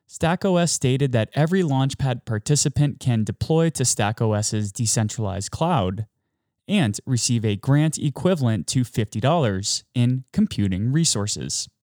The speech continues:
Neo News Today hosted C O Z Special Projects Engineer Joe Stewart on episode fifty-five of the N N T podcast.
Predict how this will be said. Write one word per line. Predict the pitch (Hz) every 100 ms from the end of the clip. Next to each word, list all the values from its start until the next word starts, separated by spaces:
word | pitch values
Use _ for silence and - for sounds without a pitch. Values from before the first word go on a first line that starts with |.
| _ _ _ _ _ _ _ - 1077 - - - - - _ _ _ _ _ _ _ -
Neo | 135 131 120
News | 123 117 -
Today | 127 143 147
hosted | 127 123 127 120 -
C | - 185
O | 185
Z | 160 139 139
Special | 131 - 123 135
Projects | - 120 110 113 -
Engineer | 113 107 110 110 107 107 - -
Joe | 107 98
Stewart | - - 180 127 117 _ _
on | 139 160 151
episode | 156 165 160 175 156
fifty-five | - 165 165 - 117 110 113 -
of | 120 110 104
the | 135
N | 92
N | 92 95
T | - 92
podcast. | - 135 147 131 117 92 98 -